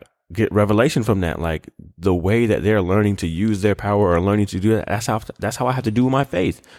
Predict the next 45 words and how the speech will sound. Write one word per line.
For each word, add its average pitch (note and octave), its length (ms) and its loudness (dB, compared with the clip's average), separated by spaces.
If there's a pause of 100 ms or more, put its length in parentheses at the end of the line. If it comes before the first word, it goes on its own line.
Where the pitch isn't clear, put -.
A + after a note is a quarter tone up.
(140)
and F#2+ 200 -2
the F2+ 40 0
things A#2+ 300 0
of A2+ 80 -2
the G#2+ 80 0
God, D#3+ 340 0
of F#2+ 180 2
God. F3+ 360 0 (320)
Like, F#2 140 -4
I A2 80 0
gotta G#2+ 320 0 (520)
actually G2 340 2
get E2+ 180 0
in G#2 80 2
the G#2+ 80 4
word. G#2 440 2
Like, D#2+ 140 -4
I've, F2 240 -2
I've F2 100 -4
been F2+ 140 -2
watching F2 440 -2 (100)
what, D#2 320 -2
there's, E2 160 -6
like, D#2+ 140 -2
a, D2+ 240 -4 (340)
there's, G2 160 2
there's A#2 220 0
this A2+ 120 -6
anime A2+ 320 2
called F2 220 0
He-, F#2+ 180 -6
My G2+ 220 2
Hero A2 300 2
Academia. D#2 680 -2 (360)
And F2 100 -4
I G2+ 60 2
know A2+ 100 4
you G#2 120 4
know G2 120 4
nothing E2+ 300 0
about D2+ 260 -2
it, - 140 -10
but E2+ 160 -2
in B2+ 180 2
this A2+ 320 2